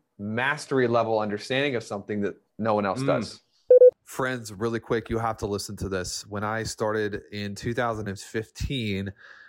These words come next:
Speaker 1: I started taking clients as a freelancer. What I didn't know at the time was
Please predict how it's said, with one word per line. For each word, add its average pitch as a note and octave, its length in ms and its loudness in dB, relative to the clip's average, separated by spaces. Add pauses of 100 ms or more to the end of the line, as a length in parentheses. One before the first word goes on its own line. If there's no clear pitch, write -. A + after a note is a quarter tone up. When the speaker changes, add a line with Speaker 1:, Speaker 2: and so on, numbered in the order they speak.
(140)
Speaker 1:
I A2+ 80 0
started C3 380 -2
taking A2+ 240 -4
clients G#2+ 420 -4
as G2 80 -4
a G#2 60 -8
freelancer. G2+ 840 -2 (180)
What B2+ 180 0
I C#3 100 2
didn't C#3+ 340 0
know B2+ 120 0
at A2 80 -2
the A2+ 80 -2
time F#2+ 440 -2
was F#2 240 -2